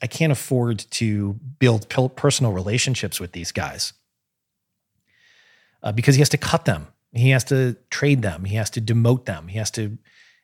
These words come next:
end their dream in some cases. All these things that happen to him as a player. I think one of the fascinating things about Brad's performance here is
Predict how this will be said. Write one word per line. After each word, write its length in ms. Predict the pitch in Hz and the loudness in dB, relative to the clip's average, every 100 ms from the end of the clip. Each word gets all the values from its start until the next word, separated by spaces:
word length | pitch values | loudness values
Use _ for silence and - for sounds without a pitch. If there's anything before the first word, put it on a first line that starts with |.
| - | 0
end 260 | 120 135 131 | 4 6 8
their 200 | 131 127 | 6 6
dream 420 | 120 131 160 117 | 4 2 2 0
in 80 | 92 | -2
some 240 | - 104 | -2 -4
cases. 380 | 95 92 - 98 | -6 -6 -6 -2
All 100 | 160 | 0
these 180 | 214 190 | 2 4
things 140 | 190 | 4
that 140 | 151 143 | 4 4
happen 360 | 147 139 131 120 | 4 4 2 2
to 180 | 143 | 2
him 280 | 127 127 117 | 2 2 2
as 200 | 113 98 | 0 -2
a 40 | 95 | -4
player. 480 | - 120 107 78 76 | -2 -2 -2 -4 -10
I 40 | |
think 140 | 101 117 | -8 -2
one 120 | 117 | -2
of 60 | |
the 60 | 110 | -2
fascinating 640 | - 139 135 - 131 123 | -2 0 2 2 2 0
things 260 | 101 113 104 | -2 -2 -2
about 240 | 104 101 | -2 -4
Brad's 260 | - 98 101 | -4 -6 -6
performance 500 | - 104 139 135 - | -10 -4 0 0 0
here 180 | 110 98 | -2 -2
is 280 | 101 98 | -2 -4